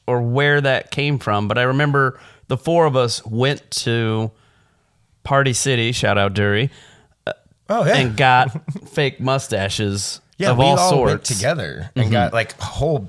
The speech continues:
Speaker 2: big old pack of 'em.
Speaker 1: Yeah, of all different shapes and
Speaker 2: Mm-hmm.
Speaker 1: sizes, because of course they have that, which is fucking sweet.
Speaker 2: That is pretty cool.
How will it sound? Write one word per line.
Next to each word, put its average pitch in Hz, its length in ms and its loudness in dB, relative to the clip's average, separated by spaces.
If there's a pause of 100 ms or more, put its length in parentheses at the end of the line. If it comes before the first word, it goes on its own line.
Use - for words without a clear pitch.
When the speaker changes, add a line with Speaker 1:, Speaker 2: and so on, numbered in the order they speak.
Speaker 2:
big 135 160 -2
old 110 260 -2
pack - 360 -6
of 92 140 -8
'em. 55 340 -14
Speaker 1:
Yeah, 135 380 0 (100)
of 127 140 2
all 147 140 4
different 156 380 0
shapes 139 400 -2
and 113 360 -2 (380)
Speaker 2:
Mm-hmm. 110 300 -4
Speaker 1:
sizes, 120 420 2
because 117 260 -2
of 104 80 -2
course 113 280 -2
they 107 120 -2
have 95 200 -2
that, 98 240 0
which 101 160 -6
is 92 140 -4
fucking 92 280 -8
sweet. 98 420 -4 (600)
Speaker 2:
That 123 140 0
is 98 120 -6
pretty 73 220 -10
cool. 73 320 -12